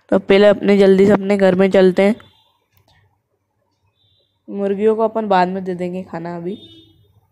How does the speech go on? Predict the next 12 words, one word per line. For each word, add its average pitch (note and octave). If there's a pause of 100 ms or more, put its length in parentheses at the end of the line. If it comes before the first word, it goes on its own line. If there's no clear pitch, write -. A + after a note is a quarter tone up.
(2000)
ये G3+
अपना G3+
आयरन F#3 (640)
फिफ्टीन G#3+
तो A3
बन F#3+
चुका F#3
है, F#3+
तीन F3+
और F3
बचा E3+
है। G3